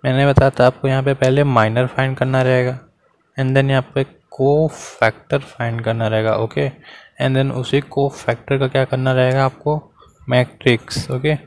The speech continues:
मैट्रिक्स करना रहेगा उसी कोफैक्टर का। तो आपको यहाँ पे पता है कि माइनर कैसे फाइंड करते, and then क्या करते, कोफैक्टर भी कैसे फाइंड करते, और उसके बाद उसको बस क्या करना है, एक मैट्रिक्स की तरह जो हमें वैल्यूज मिलेंगी,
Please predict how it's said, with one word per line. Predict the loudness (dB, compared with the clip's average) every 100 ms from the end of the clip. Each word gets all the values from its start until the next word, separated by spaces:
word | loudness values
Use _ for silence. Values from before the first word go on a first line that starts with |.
| _ -6
मैट्रिक्स | -4 -2 -2 2 0
करना | 0 -2 2 2
रहेगा | 4 4 4
उसी | 2 0 -2
कोफैक्टर | 0 0 0 -2 2 2 2 0 2
का। | 0 -2 -16 -18 -6
तो | 4
आपको | 4 4 2
यहाँ | 2
पे | 0
पता | 0 2 4
है | 4
कि | 2
माइनर | 2 2 2 2 2
कैसे | 2 2 0
फाइंड | 2 0 0 0
करते, | 0 0 -2 -4 -4 _ -20 -20 _ -2
and | 0 2
then | 2 2
क्या | 0
करते, | 0 -2 -2
कोफैक्टर | -2 0 0 2 0 0 -2
भी | 0 2
कैसे | 2 0 -2
फाइंड | 0 2 2 2
करते, | 2 2 -2 -4 -6 -20 -18 -12 0
और | 2
उसके | 4 4 4
बाद | 4 4
उसको | 2 2 2
बस | 2 2
क्या | 0
करना | 0 0 -2
है, |
एक | -2 -2
मैट्रिक्स | 2 2 2 0 0 -2
की | -4 0
तरह | 4 4
जो | 6 4
हमें | 4 2 2
वैल्यूज | 4 4 4 4
मिलेंगी, | 4 6 6 4 0